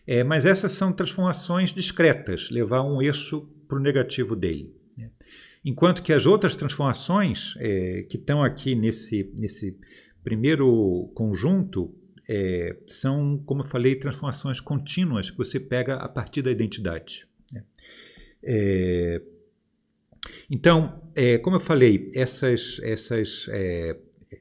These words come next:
essas transformações dos outros três grupos, elas são, é, impróprias e elas enf-, envolvem uma inversão de algum eixo ou temporal ou espacial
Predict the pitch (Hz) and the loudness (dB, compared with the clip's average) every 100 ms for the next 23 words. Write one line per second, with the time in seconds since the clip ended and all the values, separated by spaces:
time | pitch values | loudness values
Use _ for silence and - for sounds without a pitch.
0 | - - - - - 120 - 127 - 123 | -16 -14 -12 -10 -6 -4 -2 -4 -2 -2
1 | 110 101 143 143 - 156 143 123 139 147 | 0 2 2 0 -4 -2 0 2 2 2
2 | - 120 110 - 117 107 101 113 95 92 | -2 -2 -2 -2 -2 -2 -4 -4 -4 -4
3 | 135 147 143 151 180 214 208 - - - | -2 -2 2 2 2 -2 -2 -4 -8 -16
4 | _ - - - - - - 151 156 156 | _ -20 -20 -20 -20 -20 -4 2 4 4
5 | 156 160 165 143 - - 131 110 139 131 | 4 4 6 4 -2 -2 -2 4 6 6
6 | 117 110 113 110 110 98 - 180 175 110 | 4 4 2 4 2 0 -2 0 4 4
7 | 104 147 123 127 - 104 101 139 143 139 | 4 4 6 6 4 -4 0 2 2 0
8 | - 113 107 107 98 120 123 - 120 113 | 0 0 2 2 2 2 2 0 -6 -6
9 | - 135 151 196 196 | -4 0 0 0 -6